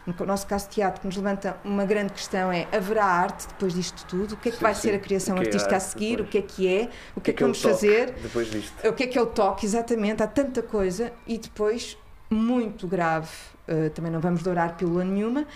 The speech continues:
Speaker 1: que é toda esta recessão económica e tudo aquilo que nós vamos passar, e aí vamos sentir na pele, mais uma vez,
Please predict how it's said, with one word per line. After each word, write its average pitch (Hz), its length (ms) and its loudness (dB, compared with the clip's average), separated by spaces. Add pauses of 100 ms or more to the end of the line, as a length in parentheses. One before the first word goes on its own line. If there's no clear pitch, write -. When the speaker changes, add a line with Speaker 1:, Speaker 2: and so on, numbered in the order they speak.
(320)
Speaker 1:
que 226 200 0
é 233 300 2 (240)
toda 233 360 2
esta 247 300 0
recessão 247 460 -2
económica 269 640 -2
e - 20 0
tudo 202 180 -2
aquilo 226 180 -2
que 220 60 -4
nós 220 160 0
vamos 220 220 -2
passar, 226 600 0 (420)
e 202 200 4
aí 190 180 4
vamos 190 280 -2
sentir 202 340 -2
na 196 120 0
pele, 208 440 0
mais 208 520 2
uma 220 180 -2
vez, 220 420 -2